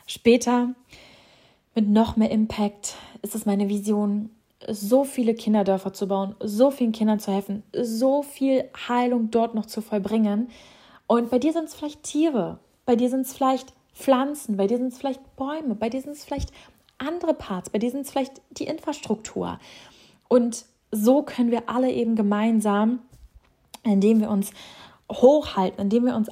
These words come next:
anpacken, indem wir uns gegenseitig empowern, jeder mit dem, wozu er sich gerufen fühlt, hier Impact kreieren.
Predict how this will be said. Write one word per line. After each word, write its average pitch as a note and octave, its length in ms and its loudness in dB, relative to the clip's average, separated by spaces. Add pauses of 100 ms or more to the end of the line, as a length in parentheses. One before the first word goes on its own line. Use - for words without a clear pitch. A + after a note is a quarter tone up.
anpacken, A3+ 520 -4
indem G#3+ 240 2
wir A#3 100 0
uns A3 120 -2
gegenseitig A3 440 2
empowern, G#3+ 540 0
jeder A#3 320 2
mit A3+ 420 -2
dem, A#3 160 2
wozu A3 300 -2
er A3 80 -2
sich G3+ 160 -4
gerufen A#3 380 -2
fühlt, G#3+ 400 0 (560)
hier A3+ 440 0
Impact F#3+ 360 -8
kreieren. F#3+ 560 -8